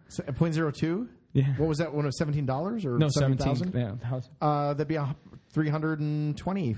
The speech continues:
Speaker 2: Should have sold then, bro.
Speaker 1: Yeah.
Speaker 2: Should have sold then.
Speaker 1: I held on. It was
Speaker 2: No, but
Speaker 1: stupid of
Speaker 2: dude.
Speaker 1: me. I could have three hundred twenty bucks.
Speaker 2: This is a nice little setup, though. Besides the lights, I like it.
Speaker 1: <laughs>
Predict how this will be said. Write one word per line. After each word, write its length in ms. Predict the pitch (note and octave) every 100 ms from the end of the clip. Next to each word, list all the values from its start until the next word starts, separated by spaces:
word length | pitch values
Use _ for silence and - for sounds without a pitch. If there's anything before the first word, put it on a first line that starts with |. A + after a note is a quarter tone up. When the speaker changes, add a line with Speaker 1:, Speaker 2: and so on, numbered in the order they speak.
| -
Speaker 2:
Should 240 | - C#3
have 80 | A2
sold 240 | B2+ B2
then, 180 | B2+ B2+
bro. 220 | A2 A2+ A#2+ -
Speaker 1:
Yeah. 160 | C3 G2 -
Speaker 2:
Should 160 | - -
have 60 | -
sold 140 | D3+ -
then. 120 | D3 - - - -
Speaker 1:
I 40 |
held 200 | D#3 F3
on. 260 | D3 B2 G#2 - - -
It 60 | C#3
was 20 |
Speaker 2:
No, 60 |
but 100 | A2+
Speaker 1:
stupid 260 | A2 D3+ C#3+
of 60 | C#3+
Speaker 2:
dude. 160 | C#3+
Speaker 1:
me. 80 | G2 -
I 40 | C3
could 100 | D#3+
have 120 | D3
three 120 | D3+
hundred 160 | D3+ C3
twenty 180 | C#3 B2+
bucks. 300 | B2+ G2+ -
Speaker 2:
This 120 | E3
is 60 |
a 60 | E4
nice 220 | B3+ A#3+
little 140 | G#3 F3
setup, 320 | - D#3+ A2+
though. 160 | A#2 G#2 _ _
Besides 300 | - - D3+
the 60 | C3+
lights, 300 | B2 A#2 G#2+
I 40 |
like 180 | B2 C3
it. 140 | A#2 -
Speaker 1:
<laughs> 1000 | - - G5+ - B4 - - C5 - B4+